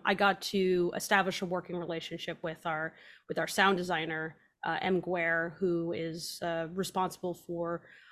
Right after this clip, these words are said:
most of the sound design in the film, um, who also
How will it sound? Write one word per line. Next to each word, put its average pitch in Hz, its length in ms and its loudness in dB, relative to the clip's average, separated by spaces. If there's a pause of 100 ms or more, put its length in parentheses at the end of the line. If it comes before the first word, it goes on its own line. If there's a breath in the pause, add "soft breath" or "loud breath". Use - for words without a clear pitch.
(180 soft breath)
most 202 420 6
of 202 60 2
the 196 60 2
sound 185 280 2
design 175 280 0
in 165 100 -2
the 165 60 -4
film, 170 460 -2
um, 165 500 0 (560 soft breath)
who 196 240 8
also 196 360 6